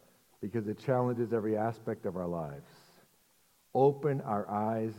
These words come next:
this week to see the people you've called us to, the cultures you want us to cross, the love you want us to give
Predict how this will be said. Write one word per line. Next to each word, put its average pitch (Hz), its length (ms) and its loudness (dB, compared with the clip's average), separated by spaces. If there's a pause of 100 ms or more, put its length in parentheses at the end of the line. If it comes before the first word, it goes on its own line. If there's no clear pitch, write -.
this 98 240 -6
week 80 400 -4
to 92 80 -10
see - 200 -8
the 95 120 -4
people 117 440 -4
you've 101 240 -4
called 101 320 -4
us 80 280 -8
to, 69 180 -10 (840)
the 101 60 -8
cultures 117 540 -2
you 107 80 -4
want 101 180 -4
us 92 120 -4
to 90 100 -10
cross, 85 480 -6 (880)
the 98 80 -8
love 110 340 0
you 107 120 -2
want 104 200 -2
us 92 180 -8
to 92 60 -10
give 82 340 -6